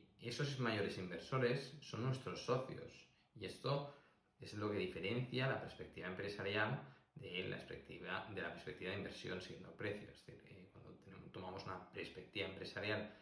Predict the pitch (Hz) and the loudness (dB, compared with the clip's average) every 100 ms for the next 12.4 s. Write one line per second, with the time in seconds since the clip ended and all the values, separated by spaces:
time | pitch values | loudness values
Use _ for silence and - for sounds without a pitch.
0 | - _ - 95 92 92 90 95 107 123 | -20 _ -2 0 0 -2 0 2 6 6
1 | - 127 156 - - - - - 98 95 | 4 4 4 2 -4 -14 -16 -10 -4 -4
2 | 87 90 85 85 - 92 92 - 98 98 | -4 -4 -4 -4 0 2 2 -4 -10 -8
3 | 92 - 104 104 101 104 98 98 - - | -6 -2 0 0 0 2 4 6 4 -2
4 | - - - - 110 98 98 98 95 98 | -12 -20 -20 -8 -2 0 2 4 4 4
5 | 101 110 117 - - 87 82 85 - - | 4 4 4 0 -6 -6 -6 -8 -10 -10
6 | 73 78 - 82 - 98 - 110 110 107 | -8 -6 -4 -2 4 4 6 4 4 0
7 | - - - - 101 - 95 95 87 85 | -6 -8 -6 -2 0 0 -2 -4 -4 -2
8 | 92 92 98 95 104 104 104 135 156 - | 0 2 2 2 4 4 4 4 2 -2
9 | - - _ - 120 98 87 101 90 95 | -16 -20 _ -2 0 2 0 0 0 -2
10 | 85 90 - - 85 - 85 85 92 110 | -2 -4 -4 -4 -4 -8 -8 -2 0 2
11 | - 98 90 - 123 - - 90 92 - | 2 0 4 6 6 4 -2 -6 -6 -6
12 | - - - - | -6 -10 -8 -6